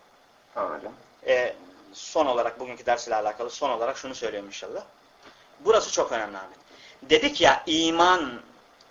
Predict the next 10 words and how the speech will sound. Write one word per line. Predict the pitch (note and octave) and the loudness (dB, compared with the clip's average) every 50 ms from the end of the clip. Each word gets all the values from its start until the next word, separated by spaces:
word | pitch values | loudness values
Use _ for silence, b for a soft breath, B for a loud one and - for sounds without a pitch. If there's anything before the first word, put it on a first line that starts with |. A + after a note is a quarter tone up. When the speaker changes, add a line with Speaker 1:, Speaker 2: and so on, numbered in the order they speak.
| _ _ _ _ _ | _ _ _ _ _
Speaker 2:
kalple | - - F3+ G3 - - - G#3 G#3 | -4 8 10 10 10 10 8 4 4
tasdik. | - D#3 C#3 - - - A2+ - - - - _ - - - - b b b b b b - | 6 4 2 2 2 -4 -6 -8 -8 -16 -20 _ -20 -20 -20 -20 b b b b b b 4
Ve | C#3 E3 | 6 6
ehli | E3+ F#3 A3+ B3 A#3+ A#3+ A#3+ | 10 10 8 8 8 6 0
sünnette | - - A3 G#3 G3+ G3 F#3+ F#3 - - - - - B3 B3 A3+ - - | -2 -2 -4 -4 0 2 2 2 0 -6 -10 4 6 6 6 6 4 -2
kalple | - - - G#3+ A#3+ A#3+ G#3 - G3+ G#3 G3 - | -4 8 10 12 12 12 8 2 0 0 0 2
tasdikte | - - F3 - - - - F3+ - - - - A3+ A#3 - | 6 6 6 6 6 2 0 -4 -4 -4 0 6 6 8 8
de | F3 E3 - | 8 6 8
artma | D3 D3+ D3+ D#3+ - - E3 F3+ G3 F#3+ | 12 12 12 12 12 8 8 10 10 12
vardır. | E3+ D3+ C3+ - - - G#2+ G2+ | 12 12 10 10 8 0 -4 -6